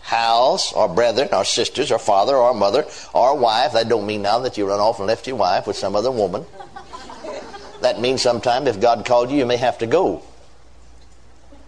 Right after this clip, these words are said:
I had to go leave my wife, our children, leave my children.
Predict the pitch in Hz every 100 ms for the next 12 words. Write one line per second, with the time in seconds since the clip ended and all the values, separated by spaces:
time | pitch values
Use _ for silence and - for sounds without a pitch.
0 | - - - - - - - - 120 165
1 | 104 92 87 90 104 92 90 92 95 78
2 | - - - - 104 - 127 95 113 117
3 | 107 95 - - 208 -